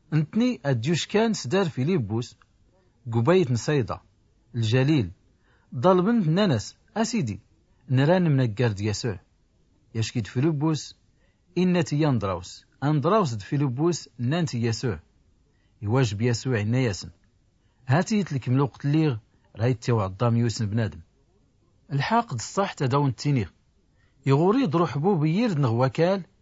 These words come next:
إمتقيس راي غما وحدت. ولا إني يغيس يموت راد داو الصبت يقوتن. وانا داري عزال عمرنس إلا تيهلك. ولا إني وانا داروري عزال عمرنس الدوني تاد.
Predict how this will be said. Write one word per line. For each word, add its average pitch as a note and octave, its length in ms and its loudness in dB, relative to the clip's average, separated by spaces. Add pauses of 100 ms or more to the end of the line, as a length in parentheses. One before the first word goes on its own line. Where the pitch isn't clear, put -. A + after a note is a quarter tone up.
(120)
إمتقيس E3+ 640 0 (420)
راي C3+ 200 4
غما C3+ 260 2
وحدت. C3 540 -2 (520)
ولا F3 320 4
إني G#3+ 340 0 (200)
يغيس G#2 380 -2
يموت D#3 420 2 (400)
راد C3 280 2
داو C#3 220 2
الصبت C3 380 -4
يقوتن. G2+ 360 -6 (840)
وانا C3 320 2
داري C3 260 2
عزال A2 320 0
عمرنس B2+ 540 0
إلا A2+ 160 0
تيهلك. F3 540 -2 (280)
ولا E3 280 2
إني G#3 380 2 (380)
وانا C3+ 320 2
داروري C#3 380 0
عزال B2+ 340 0
عمرنس E3 520 -2 (100)
الدوني D3 380 0
تاد. G3 340 2